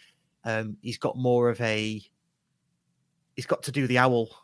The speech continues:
as Paul Scholes would say. He's got to look around and have the three sixty about him, where at the moment, I think he's just got one eighty to deal with in terms of degrees.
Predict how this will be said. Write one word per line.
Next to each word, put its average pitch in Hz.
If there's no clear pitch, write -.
as 120
Paul 123
Scholes 110
would 117
say. 120
He's 113
got -
to 139
look 127
around 117
and 107
have 120
the 113
three 120
sixty -
about 117
him, 117
where 113
at -
the 123
moment, 123
I 117
think 117
he's 107
just 110
got -
one 117
eighty 117
to -
deal 113
with 107
in 117
terms 117
of -
degrees. 113